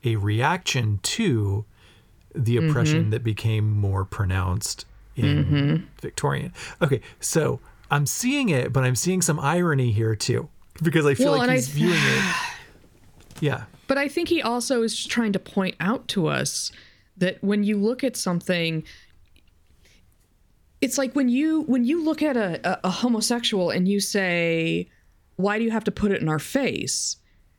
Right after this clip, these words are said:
Speaker 2: This is Foucault's way of being like, "You literally created the circumstance that that's the only thing we could put in your face because you're choosing to not see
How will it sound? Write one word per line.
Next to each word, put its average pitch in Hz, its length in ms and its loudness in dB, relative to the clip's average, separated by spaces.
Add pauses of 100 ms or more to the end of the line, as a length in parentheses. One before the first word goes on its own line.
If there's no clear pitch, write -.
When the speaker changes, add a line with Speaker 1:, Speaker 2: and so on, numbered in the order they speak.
(200)
Speaker 2:
This 277 140 0
is 294 160 0
Foucault's 214 640 0
way 202 180 2
of 180 140 0
being 185 200 2
like, 180 220 -2
"You 240 100 2
literally 269 460 2
created 226 540 0
the 196 80 0
circumstance 202 680 0
that 190 120 0
that's 190 220 -2
the - 100 0
only 180 220 2
thing 180 160 2
we 165 100 2
could 202 300 -2
put - 180 -2
in 135 80 0
your 98 100 0
face - 540 -4
because 214 340 2
you're 247 160 2
choosing 240 540 2
to 208 140 0
not 190 320 0
see - 260 -2